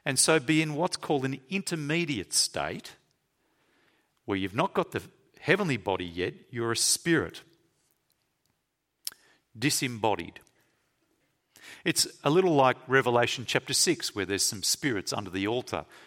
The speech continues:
crying out to God, "How long, O Lord?" And I think that's what the Apostle Paul is talking about. And that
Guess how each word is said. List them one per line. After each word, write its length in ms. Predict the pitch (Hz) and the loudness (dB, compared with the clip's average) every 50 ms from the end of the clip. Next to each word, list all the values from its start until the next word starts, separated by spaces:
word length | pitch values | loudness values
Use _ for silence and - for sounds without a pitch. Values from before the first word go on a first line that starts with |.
| - - | -20 -14
crying 420 | - - 123 110 107 107 98 92 | -6 -2 0 2 2 2 0 0
out 180 | 90 87 87 - | -2 -4 -4 -6
to 60 | - | -8
God, 340 | 92 92 110 113 113 98 - | -6 -4 -2 -2 -2 -4 -4
"How 180 | - 107 95 92 | -2 -2 -2 0
long, 260 | 95 101 113 117 107 | 0 -2 -4 -4 -6
O 120 | 92 85 | -6 -6
Lord?" 420 | 82 82 82 78 76 - - - - _ _ - - - - - - _ _ _ - | -6 -6 -8 -10 -10 -12 -18 -20 -20 _ _ -20 -20 -20 -20 -20 -20 _ _ _ -16
And 100 | - 98 | -6 -2
I 100 | 107 156 | -2 -2
think 160 | 175 - 196 - | -2 -4 -6 -4
that's 220 | - - - - | -2 -2 -2 0
what 120 | 151 143 - | -2 -2 -2
the 80 | 147 | -2
Apostle 360 | 147 - - 113 107 - 120 | -4 -4 -4 -6 -6 -6 -8
Paul 240 | 104 - - 101 101 | -8 -8 -6 -6 -4
is 140 | 104 98 - | -4 -6 -6
talking 300 | - - 135 127 - 120 | -2 -4 -4 -4 -4 -8
about. 200 | 98 - 87 82 - - - - - - | -6 -6 -6 -6 -8 -12 -18 -14 -8 -4
And 180 | - 151 151 147 | -4 -2 0 2
that 180 | 220 247 262 | 2 2 2